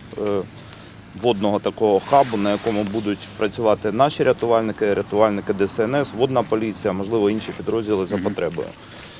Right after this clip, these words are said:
Speaker 1: Е, проблематика була в тому, що будувати тут досить складно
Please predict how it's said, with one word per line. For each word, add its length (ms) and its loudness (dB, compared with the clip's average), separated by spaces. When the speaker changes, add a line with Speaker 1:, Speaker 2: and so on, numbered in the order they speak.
Speaker 1:
Е, 360 6
проблематика 640 4
була 220 6
в 40 -6
тому, 240 2
що 160 -4
будувати 560 2
тут 140 -4
досить 340 -2
складно 640 2